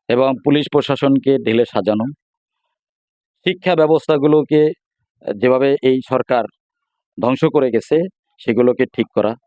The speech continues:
যেখানে চৌচল্লিশ, তেতাল্লিশ, চৌচল্লিশটা ইউনিভার্সিটিতে ভিসি প-, তারা পদত্যাগ করেছে, সেগুলো, এই ইউনিভার্সিটিগুলোকে নিয়ন্ত্রণে আনা। প্রতিষ্ঠানগুলোর এখনও কমিটি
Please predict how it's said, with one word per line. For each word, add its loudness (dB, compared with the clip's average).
যেখানে 2
চৌচল্লিশ, 2
তেতাল্লিশ, 0
চৌচল্লিশটা 2
ইউনিভার্সিটিতে 0
ভিসি -2
প-, -4
তারা 0
পদত্যাগ 0
করেছে, 0
সেগুলো, 2
এই 2
ইউনিভার্সিটিগুলোকে 2
নিয়ন্ত্রণে 2
আনা। 0
প্রতিষ্ঠানগুলোর 0
এখনও 0
কমিটি 2